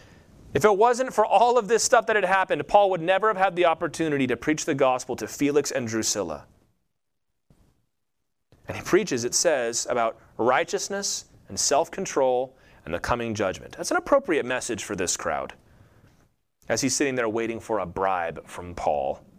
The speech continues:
Good luck, buddy. You're gonna be waiting a while to get a bribe from Paul. But let's look at this really, really quickly coming to the end here. He preached about righteousness. It's the Greek word dikaiosune. It can mean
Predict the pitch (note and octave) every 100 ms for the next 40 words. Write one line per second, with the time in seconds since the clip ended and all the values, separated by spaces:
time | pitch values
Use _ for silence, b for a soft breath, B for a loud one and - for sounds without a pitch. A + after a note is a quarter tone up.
0 | - - - - D#3+ A#2 G2+ - F2+ E2+
1 | G2 A2+ - C#3+ A#2+ B2+ C3+ G#2 F#2+ F2+
2 | E2+ F2+ F#2+ F2 F2+ F2+ F2+ - E2 -
3 | F2 D#2+ B B B B B B B B
4 | B _ F#3+ B3 A#3+ A3+ A3+ F#3+ - F3
5 | D3+ E3 D#3+ B2 A2+ G#2+ G#2 G2+ F#2+ F#2
6 | F#2 E2+ F2 B B B - F3+ A3 A3+
7 | G3 G3 E3+ C#3 E3+ F3 B2+ - - -
8 | - - - - _ _ _ _ _ _
9 | _ _ _ - - D3+ D#3 D3+ C#3+ C3
10 | - D3+ C3 - C3 A2 F#2 E2+ A2+ -
11 | B2+ C3 C3